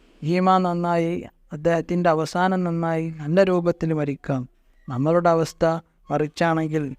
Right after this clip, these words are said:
എല്ലാം പോയി. അപ്പൊ അവനോട് കോപിക്കുന്നത് അള്ളാഹുവിന് വേണ്ടി മാത്രമാണ്, അല്ലാതെ എനിക്കതിലൊരു താല്പര്യവുമില്ല. അള്ളാഹുവിന് ഇഷ്ടമില്ലാത്ത കാര്യം അവൻ ചെയ്തു എന്നതുകൊണ്ട്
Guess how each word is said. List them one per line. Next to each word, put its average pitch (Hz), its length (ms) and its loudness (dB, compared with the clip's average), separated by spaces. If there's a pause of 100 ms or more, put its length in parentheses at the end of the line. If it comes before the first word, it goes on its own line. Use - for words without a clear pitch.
(300)
എല്ലാം 180 440 2
പോയി. 160 240 2 (1600)
അപ്പൊ - 200 0
അവനോട് 262 400 4
കോപിക്കുന്നത് 240 880 0 (160)
അള്ളാഹുവിന് 226 760 4
വേണ്ടി 185 300 0
മാത്രമാണ്, 160 720 -2 (440)
അല്ലാതെ 180 480 2
എനിക്കതിലൊരു 196 840 2 (100)
താല്പര്യവുമില്ല. 156 920 -2 (420)
അള്ളാഹുവിന് 226 540 4
ഇഷ്ടമില്ലാത്ത 190 640 0
കാര്യം 175 400 0 (340)
അവൻ 160 280 0
ചെയ്തു 160 340 -2 (180)
എന്നതുകൊണ്ട് 175 680 2